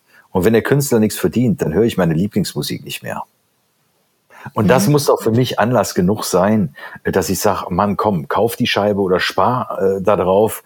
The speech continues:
Speaker 1: äh, bis ich sie wieder habe. Oder mach ein Abo bei Spotify oder bei iTunes oder bei Deezer oder bei wem auch immer.“
Speaker 2: Ja.
Speaker 1: Hm? Dann kannst du's auch.
Speaker 2: Aber Spotify zum Beispiel gibt's ja auch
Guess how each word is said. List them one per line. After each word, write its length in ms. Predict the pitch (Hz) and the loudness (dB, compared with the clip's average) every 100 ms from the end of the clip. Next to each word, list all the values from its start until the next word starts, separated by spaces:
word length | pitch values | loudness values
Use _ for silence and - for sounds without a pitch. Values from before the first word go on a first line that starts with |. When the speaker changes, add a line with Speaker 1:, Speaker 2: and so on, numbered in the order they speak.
| - - - | -20 -20 -8
Speaker 1:
äh, 100 | 104 | -2
bis 220 | 90 98 101 | 0 0 -2
ich 100 | 95 | -2
sie 140 | 101 | 0
wieder 180 | 92 82 | 2 2
habe. 320 | 92 92 - | 0 0 -2
Oder 200 | 90 113 | 2 2
mach 180 | 107 110 | 2 0
ein 140 | 107 | -2
Abo 240 | 95 95 101 | -2 0 0
bei 120 | 95 | 0
Spotify 600 | - 98 98 80 - 71 | -2 -6 -4 -6 -4 -4
oder 200 | 80 80 | -2 -2
bei 320 | 71 78 80 - | 0 0 -2 -2
iTunes 460 | 95 104 107 92 90 | -2 -2 -4 -4 -4
oder 80 | |
bei 160 | 82 80 | -4 -4
Deezer 540 | 73 104 98 87 78 78 | -2 -2 0 0 0 0
oder 320 | 78 73 73 | -2 -2 -4
bei 120 | - 78 | -4 0
wem 140 | - | 0
auch 120 | - - | -2 -4
immer.“ 280 | 87 - - _ _ _ _ _ _ _ _ - | -4 -6 -14 _ _ _ _ _ _ _ _ -4
Speaker 2:
Ja. 240 | 185 190 - - | -2 -2 -4 -12
Speaker 1:
Hm? 160 | 170 110 _ _ _ _ - | -14 -14 _ _ _ _ -6
Dann 160 | 98 95 | -2 0
kannst 280 | 98 107 - | 0 -2 -4
du's 140 | 85 | -4
auch. 480 | - 92 - - - _ _ _ _ | -2 0 -2 -8 -20 _ _ _ _
Speaker 2:
Aber 220 | 214 214 | -2 -2
Spotify 640 | 214 - 240 339 320 262 254 | -2 0 0 0 -2 0 0
zum 160 | 262 | 0
Beispiel 600 | 233 233 - 233 240 240 - _ _ _ _ - _ | 0 0 0 0 2 0 -4 _ _ _ _ -20 _
gibt's 380 | 233 233 - - | -4 -4 -6 0
ja 180 | 233 - | 0 2
auch 320 | 190 208 - | 2 0 -4